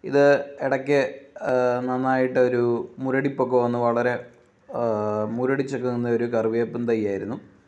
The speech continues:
അപ്പം നമ്മളിതിന് വളം ഇട്ട് കൊടുത്ത് ഇത് ഒന്ന് റെഡിയാക്കി എടുത്തതാണ്. അപ്പം കറിവേപ്പിന് നമ്മൾ പ്രധാനമായിട്ട് ഇട്ട് കൊടുത്ത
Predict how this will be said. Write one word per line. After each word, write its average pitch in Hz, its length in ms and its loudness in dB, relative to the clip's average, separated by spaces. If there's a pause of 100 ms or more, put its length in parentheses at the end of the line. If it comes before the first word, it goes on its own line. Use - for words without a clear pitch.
(380)
അപ്പം 139 160 -4
നമ്മളിതിന് 151 540 2 (420)
വളം 139 380 4
ഇട്ട് 143 140 -2
കൊടുത്ത് 131 300 2
ഇത് 127 360 -2 (160)
ഒന്ന് 127 480 -4
റെഡിയാക്കി 127 680 2
എടുത്തതാണ്. 117 600 -2 (680)
അപ്പം 123 360 -4 (380)
കറിവേപ്പിന് 147 480 2
നമ്മൾ 139 280 2
പ്രധാനമായിട്ട് 135 920 0 (540)
ഇട്ട് 135 240 -4
കൊടുത്ത 127 460 2